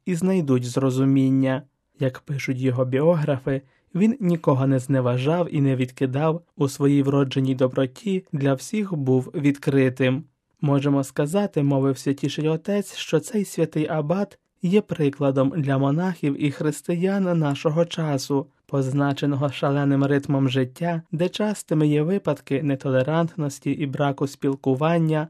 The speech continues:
поділів і конфліктів. Його свідчення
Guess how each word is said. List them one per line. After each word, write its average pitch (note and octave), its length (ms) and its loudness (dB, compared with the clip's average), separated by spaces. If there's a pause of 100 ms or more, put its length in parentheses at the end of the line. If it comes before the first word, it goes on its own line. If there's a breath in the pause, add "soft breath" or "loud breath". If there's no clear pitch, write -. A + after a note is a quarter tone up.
поділів D3+ 600 2
і D3 40 -2
конфліктів. C3+ 920 -2 (340)
Його C#3 260 2
свідчення C#3+ 760 -2